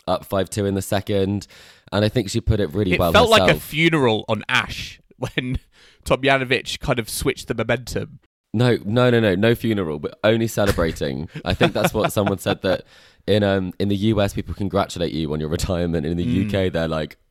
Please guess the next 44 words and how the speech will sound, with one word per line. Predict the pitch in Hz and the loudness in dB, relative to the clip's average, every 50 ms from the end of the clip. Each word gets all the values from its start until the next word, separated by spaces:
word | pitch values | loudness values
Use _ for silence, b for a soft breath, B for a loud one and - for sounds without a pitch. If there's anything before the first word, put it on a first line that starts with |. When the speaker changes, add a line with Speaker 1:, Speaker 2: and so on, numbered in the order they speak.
| - | -2
Speaker 1:
"Oh | 90 95 95 92 87 | 0 2 2 2 0
no, | 82 82 85 85 90 101 104 101 92 82 69 | -2 -4 -4 -2 -2 0 0 0 -2 -2 -2
what | 71 95 95 | -2 -2 -2
are | |
you | 92 87 | 0 0
gonna | 92 90 82 | 0 0 0
do | - 90 87 | 0 -2 0
Speaker 2:
Mm. | |
Speaker 1:
next?" | 92 92 85 64 - 71 - - - | 0 0 -2 -4 -6 -10 -16 -10 -4
So | - 87 85 82 80 B B B B B B B B B - | -2 0 0 0 0 B B B B B B B B B -2
I | 90 101 | 0 0
think, | 104 - 110 107 104 - | 2 2 0 0 0 0
um, | 104 95 92 90 90 90 - _ _ _ _ - - _ _ _ _ _ | 0 0 0 0 -4 -6 -8 _ _ _ _ -20 -20 _ _ _ _ _
yeah, | - 104 131 127 | -2 0 2 4
it | 98 98 | 4 2
was, | 110 - - _ | 0 -4 -6 _
I | - 104 113 | 0 2 2
was | 113 120 - - - _ _ - | 2 0 -2 -4 -10 _ _ -12
really | 95 90 104 110 110 107 107 107 | -4 0 2 2 4 4 2 0
shocked, | - - - 95 87 - - - | -2 0 0 2 0 0 -2 -4
and | 92 92 | -4 -4
you | 95 | -4
should | - - 101 | -4 -4 -4
never | 117 117 98 | -2 -2 -2
be | 82 85 | -4 -6
shocked | 80 - - 80 - - - | -6 -4 -4 -4 -4 -4 -6
at | - 73 | -6 -6
how | 85 82 | -4 -4
well | 78 78 | -4 -6
Serena | 76 - 82 76 80 80 76 | -6 -8 -8 -8 -6 -6 -8
plays, | - - 80 76 73 71 - | -8 -8 -8 -8 -8 -8 -8
but | - 67 - | -6 -6 -4
how | 92 87 | -2 -2
well | 82 85 85 | 0 -2 -2
she | 82 - - | -4 -6 -6
moved, | 78 82 92 101 95 90 90 90 90 - - b b b b b b - | -4 0 2 4 4 4 2 2 -2 -4 -8 b b b b b b -10
some | - - 98 98 | -4 0 0 0
of | 92 78 | 2 0
the | 85 | -2
shot | 85 - 110 95 - | -2 0 0 0 0
making | 82 87 87 82 90 85 | 0 0 0 -2 -2 -4
she | 76 - 90 | -4 -2 -2
went | 82 82 69 | -2 -2 -2
for. | - - 85 82 82 | -4 -4 -4 -4 -2